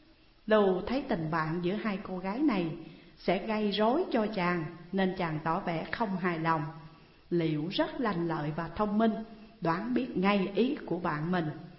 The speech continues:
nên nàng ôm chầm lấy Bích, nhưng mắt lại nhìn Lưu và nói: "Ta sẽ là bạn nhau đời đời, mặc dầu sóng gió nào đi nữa nghe chị." "Ừ,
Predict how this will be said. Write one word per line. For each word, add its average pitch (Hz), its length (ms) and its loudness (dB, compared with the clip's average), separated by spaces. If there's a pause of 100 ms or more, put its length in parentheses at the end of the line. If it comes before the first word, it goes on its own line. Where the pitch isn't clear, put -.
(240)
nên 285 200 8
nàng 180 260 0
ôm 269 280 8
chầm 175 240 4
lấy 202 160 0
Bích, 320 160 6 (420)
nhưng 190 280 2
mắt 220 240 -2
lại 165 180 -2
nhìn 185 240 4
Lưu 190 220 4
và 180 200 0
nói: 170 320 -2 (1700)
"Ta 190 440 2
sẽ 202 120 2
là 240 160 2
bạn 175 340 2
nhau 233 220 2
đời 190 200 2
đời, 190 300 2 (460)
mặc 254 180 8 (100)
dầu 214 320 4
sóng 285 300 4
gió 339 80 6 (140)
nào 247 160 6
đi 262 160 4
nữa 214 220 6
nghe 320 300 8
chị." 226 340 6 (640)
"Ừ, 247 320 6